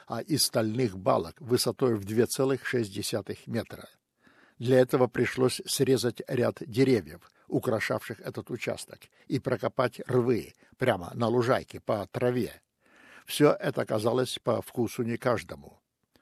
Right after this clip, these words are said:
Свой протест против уничтожения зелени заявила партия "Зеленых". Я извиняюсь за тавтологию. Их представитель в Сенате Ли Райаннан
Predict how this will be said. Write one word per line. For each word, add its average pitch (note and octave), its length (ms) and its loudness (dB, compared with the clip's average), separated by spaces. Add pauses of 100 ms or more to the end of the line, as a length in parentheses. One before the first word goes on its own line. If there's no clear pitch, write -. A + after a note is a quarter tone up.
(120)
Свой C3 240 4
протест A#2+ 580 -4
против B2 440 -2
уничтожения G#2 800 -4
зелени C#3+ 560 -2 (180)
заявила B2 560 2
партия G2 500 -6
"Зеленых". A2+ 540 -2 (100)
Я F#2+ 160 -6
извиняюсь G2+ 600 -6
за G2 280 -4
тавтологию. G#2+ 800 -4 (640)
Их D3 260 6
представитель B2+ 960 0
в - 80 -10
Сенате A#2+ 600 -4 (300)
Ли C3 400 2
Райаннан A#2+ 640 -2